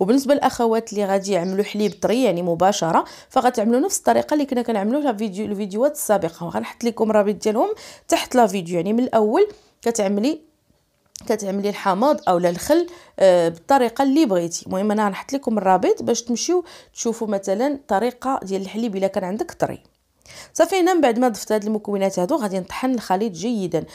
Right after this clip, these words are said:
هنا الا كان هاد البغا ميكسور مزيان، ما كانش فكتعمليه غير في، في الطحانه الكهربائيه،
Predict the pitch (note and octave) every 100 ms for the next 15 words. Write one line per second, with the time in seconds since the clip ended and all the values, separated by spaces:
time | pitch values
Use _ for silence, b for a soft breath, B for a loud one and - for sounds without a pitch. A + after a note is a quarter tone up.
0 | B B G#3+ B3 G#3+ G3+ F3+ F3+ F3+ E3
1 | F#3 F3 - D#3+ D#3+ D3+ - G#4 G4+ G4+
2 | C4+ E4 - A#3 A3 F#3 G#3+ D4 F#3 A#3
3 | G4+ _ C#4+ C#4+ B B B - A#3 G3+
4 | G3+ - A#3+ A#3+ A#3 F3 F#3 F3 - E3+